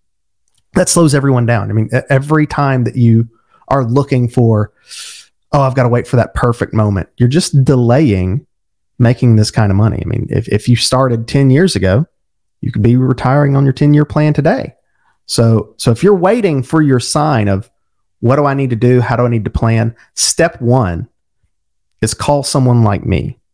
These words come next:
Step one is find someone to help you make a plan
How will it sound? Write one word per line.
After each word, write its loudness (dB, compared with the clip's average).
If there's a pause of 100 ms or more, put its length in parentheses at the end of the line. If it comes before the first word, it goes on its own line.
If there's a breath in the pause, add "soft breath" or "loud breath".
(120)
Step -2
one 0
is -4
find -4
someone 2
to 2
help 0
you 2
make 0
a -2
plan -2